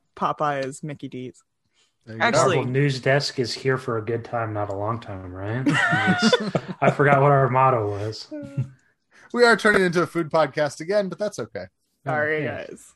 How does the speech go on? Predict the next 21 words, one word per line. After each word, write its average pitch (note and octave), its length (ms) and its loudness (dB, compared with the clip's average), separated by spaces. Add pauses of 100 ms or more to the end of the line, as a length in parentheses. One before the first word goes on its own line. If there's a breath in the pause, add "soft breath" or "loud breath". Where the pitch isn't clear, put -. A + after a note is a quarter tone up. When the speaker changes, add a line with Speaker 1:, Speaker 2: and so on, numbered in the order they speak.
(120)
Speaker 2:
No, F3+ 100 4
you're F#3 160 6
good. G3 420 4
So G3 140 2
let's A3 320 0
talk G#3 320 0
about, D#3+ 460 2
I D3+ 40 0
wanna G3+ 140 0
talk G#3 160 -2
about F#3+ 160 -4
the D#3 60 -6
trailer D3+ 680 -2
up C3 160 -8
front. A#2+ 460 -6 (180)
I B2 120 0
have A#2+ 160 0
reasons A2+ 280 -6
for - 120 -10
this, A#2+ 220 -4
but A2 220 -4